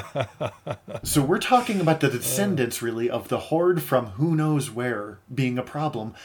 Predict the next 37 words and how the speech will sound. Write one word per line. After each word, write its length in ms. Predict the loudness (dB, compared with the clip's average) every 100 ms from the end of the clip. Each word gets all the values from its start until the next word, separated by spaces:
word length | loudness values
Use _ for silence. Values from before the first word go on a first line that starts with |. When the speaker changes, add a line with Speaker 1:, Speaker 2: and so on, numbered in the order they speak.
| -20
Speaker 1:
for 240 | -12 -4 -2
the 120 | 0
next, 440 | -2 -2 -4 -6 -4
like, 180 | -6 -6
three 420 | -10 -6 -4 -4
thousand 760 | -4 -4 -2 -2 -4 -2 -2
years. 1040 | -2 -6 -4 -2 -2 -4 -8 -8 -6 -6 -4
Speaker 2:
Oh, 120 | 2 4
yeah. 360 | 6 4 2 -4
I 120 | 0
mean, 140 | 2 4
like, 220 | 4 4
every, 400 | 2 4 2 2
every 260 | 2 2
empire, 440 | 2 0 2 2 2
every 160 | 2
civilization 840 | 2 2 2 2 2 2 0 0 0
of 280 | 0 -2 0
the 140 | 0
Western, 640 | 2 0 0 0 0 -4
of 140 | -4 -2
the 80 | 2
Western 400 | 0 0 -2 2
world 500 | 4 4 4 2 -4 -12 -14 -2
was 160 | 0
just 220 | 0 -2 -2
terrified 680 | -2 0 0 -2 -2 -4 -4
of, 360 | -2 0 -2 -8 -4
of 160 | -2
nomad 400 | 0 0 0 -2
steppe 280 | -4 -4 0
archers. 340 | 0 0 -2 0
Even 140 | 2
the 80 | 2
Romans, 520 | 4 4 2 0 -2
who 100 | 0
were, 280 | 0 0